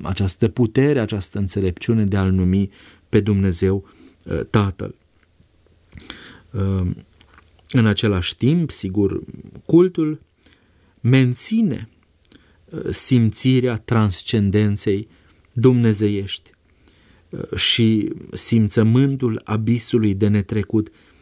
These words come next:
care ne desparte de persoana, de persoana Tatălui, a tainei celui care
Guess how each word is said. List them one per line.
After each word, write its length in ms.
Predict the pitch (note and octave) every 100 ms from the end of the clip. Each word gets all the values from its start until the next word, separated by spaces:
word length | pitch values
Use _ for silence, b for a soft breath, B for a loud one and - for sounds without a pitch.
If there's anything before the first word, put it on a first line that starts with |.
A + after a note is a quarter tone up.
| b b b
care 260 | - A#2 A2
ne 140 | G#2+
desparte 720 | G2 F#2+ - - A#2 A2+ G#2+ G#2
de 140 | F#2+
persoana, 720 | - F2+ F#2+ - G#2 G#2 G2 - b b b b b b -
de 160 | - A2+
persoana 520 | A2 G2+ A#2+ A2 G2+
Tatălui, 640 | - F#2+ F#2 F#2 G2+ - b b b b b
a 120 | G2+ -
tainei 480 | A#2+ B2+ C3 A2+
celui 340 | G2+ G#2 G2 F#2
care 380 | - G2+ G#2